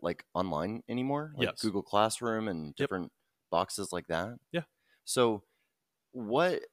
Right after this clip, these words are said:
Speaker 1: what textbooks do these kids need in physical form?
Speaker 2: Um,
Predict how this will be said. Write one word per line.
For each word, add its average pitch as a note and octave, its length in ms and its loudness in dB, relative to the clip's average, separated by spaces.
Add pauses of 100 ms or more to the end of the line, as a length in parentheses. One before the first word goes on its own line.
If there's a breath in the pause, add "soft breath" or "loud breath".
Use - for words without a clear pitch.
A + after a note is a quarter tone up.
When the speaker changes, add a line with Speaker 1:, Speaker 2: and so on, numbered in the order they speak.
(140)
Speaker 1:
what G#2+ 300 -4
textbooks - 540 -6
do G2+ 160 -8
these G2 220 -8
kids F2 320 -4
need G2+ 540 -6
in F#2 140 -4
physical G#2+ 340 -6
form? - 420 -12 (540)
Speaker 2:
Um, C3 680 -2